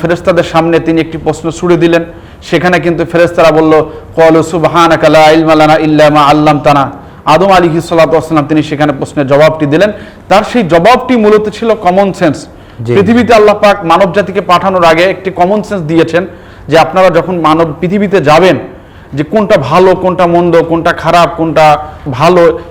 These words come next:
Speaker 1: এইগুলো অর্থাৎ কমন যে জ্ঞান, ভালো মন্দের জ্ঞানটা আল্লাহ পাক দিয়েই দুনিয়াতে মানব জাতিকে পাঠিয়েছেন।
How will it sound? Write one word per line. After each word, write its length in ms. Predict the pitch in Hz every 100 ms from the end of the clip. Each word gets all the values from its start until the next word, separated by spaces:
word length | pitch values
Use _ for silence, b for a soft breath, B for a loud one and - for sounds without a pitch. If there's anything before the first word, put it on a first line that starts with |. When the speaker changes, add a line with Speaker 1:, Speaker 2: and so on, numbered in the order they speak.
| B -
Speaker 1:
এইগুলো 420 | 247 208 247 226
অর্থাৎ 320 | 196 214 -
কমন 380 | 214 220 262 226
যে 160 | 240
জ্ঞান, 420 | 180 196 175 127 120
ভালো 280 | 131 190 196
মন্দের 360 | 196 190 180
জ্ঞানটা 280 | 165 175 180
আল্লাহ 200 | 170 170
পাক 160 | 180 156
দিয়েই 280 | 151 233
দুনিয়াতে 380 | 190 196 190 185
মানব 300 | 180 170 151
জাতিকে 280 | 156 147 156
পাঠিয়েছেন। 520 | 151 143 147 135 131